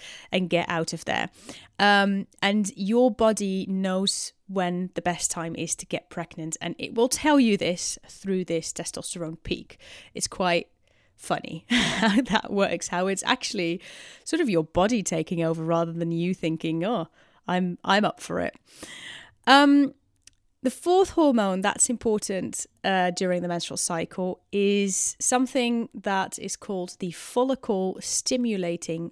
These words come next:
hormone, also called F S H. It is being secreted by the pituitary gland. There we have it again.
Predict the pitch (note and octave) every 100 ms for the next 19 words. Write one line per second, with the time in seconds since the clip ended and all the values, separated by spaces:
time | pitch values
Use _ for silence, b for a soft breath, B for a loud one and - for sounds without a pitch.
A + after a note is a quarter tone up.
0 | _ - G3 F#3 E3 C3 B2+ - B B
1 | B - A#3+ - G3+ - F3 F3 - -
2 | A3+ - - - F3 - - - F3+ -
3 | - - _ B B B B B A#3+ B3+
4 | - - A#3+ A3 - A3+ A3+ A3+ - -
5 | - B3+ D4+ C#4+ - F#3+ F#3 - - C#4
6 | _ - A#3 G#3 F3+ - E3 D3+ D3 -
7 | D3+ C#3+ F#3 C#4 - - E3 E3+ E3 E3+
8 | F3+ F#3+ G#3 C#4